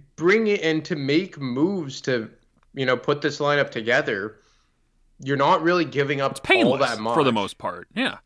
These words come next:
Speaker 1: Like, okay, you would have to dump guys like J V R and Lindblom, and I guess we could kinda touch on Lindblom. What do you think ultimately happens with him?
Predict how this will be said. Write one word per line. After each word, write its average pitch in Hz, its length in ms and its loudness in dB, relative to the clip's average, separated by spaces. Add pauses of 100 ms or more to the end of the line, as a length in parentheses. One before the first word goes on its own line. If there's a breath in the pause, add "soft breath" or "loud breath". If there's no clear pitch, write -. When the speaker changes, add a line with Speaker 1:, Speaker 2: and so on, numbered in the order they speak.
(1080 soft breath)
Speaker 1:
Like, 135 380 -2
okay, 143 220 0
you 117 180 -4
would 123 100 -4
have 127 200 0
to 131 100 -6
dump 127 460 0
guys 131 340 2
like 127 180 -4
J 127 220 -4
V 120 180 -4
R 117 180 4
and 110 140 -2
Lindblom, 113 600 -4
and 95 140 -6
I 131 120 0
guess 185 200 0
we 175 120 -4
could 113 260 -8
kinda 107 260 -2
touch 107 280 -4
on 110 180 -4
Lindblom. 110 560 -2 (560 soft breath)
What 131 240 2
do 226 80 0
you 269 80 -2
think 277 160 -4
ultimately 139 460 -2
happens 104 420 -4
with 104 160 -10
him? 101 200 -8